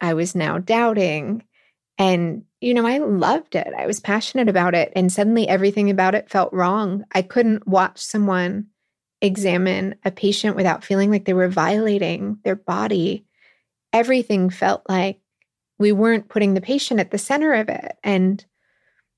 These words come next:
we weren't paying enough attention to how they felt. And we weren't present for their suffering. And it, I had this reorientation, and I think in some ways an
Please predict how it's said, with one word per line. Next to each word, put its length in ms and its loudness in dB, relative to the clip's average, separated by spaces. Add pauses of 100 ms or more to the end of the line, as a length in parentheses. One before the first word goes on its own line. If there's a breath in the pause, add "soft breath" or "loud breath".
(160)
we 120 4
weren't 380 2 (160)
paying 420 0
enough 260 2
attention 460 -4
to 60 -2
how 120 -4
they 140 -2
felt. 420 -4
And 280 0
we 120 2
weren't 540 0 (640)
present 480 -2
for 100 0
their 140 2
suffering. 680 -2
And 200 -8 (580)
it, 240 0 (920)
I 300 4
had 340 -2
this 420 -2 (920)
reorientation, 1200 2
and 120 0
I 120 0
think 320 -2
in 160 0
some 240 -2
ways 280 2
an 120 -2